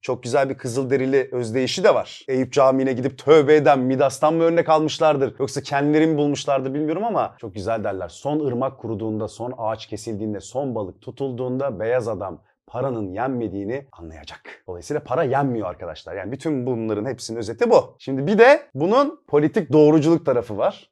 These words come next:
Onu da anlatayım. Çok konumuzla belki ilgili değil ama gene Midas'a madem girdik, Midas'ın kulakları niye eşek kulakları onu da anlatayım. Gene Midas,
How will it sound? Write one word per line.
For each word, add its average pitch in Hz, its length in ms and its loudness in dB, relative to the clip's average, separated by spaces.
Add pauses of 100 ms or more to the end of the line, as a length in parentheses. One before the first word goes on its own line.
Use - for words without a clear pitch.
Onu 151 220 -2
da 147 100 4
anlatayım. 131 420 -2
Çok - 240 -6
konumuzla 208 520 0
belki 185 280 2
ilgili 180 340 -4
değil 294 160 2
ama 143 120 -2
gene 147 200 0
Midas'a 139 440 2
madem 135 420 2
girdik, 185 300 -2
Midas'ın 123 360 -4
kulakları 123 540 -2
niye 127 220 -2
eşek 113 360 -8
kulakları 104 440 -4
onu 113 220 -4
da 113 80 0
anlatayım. 92 480 -8
Gene 226 200 0
Midas, 214 440 4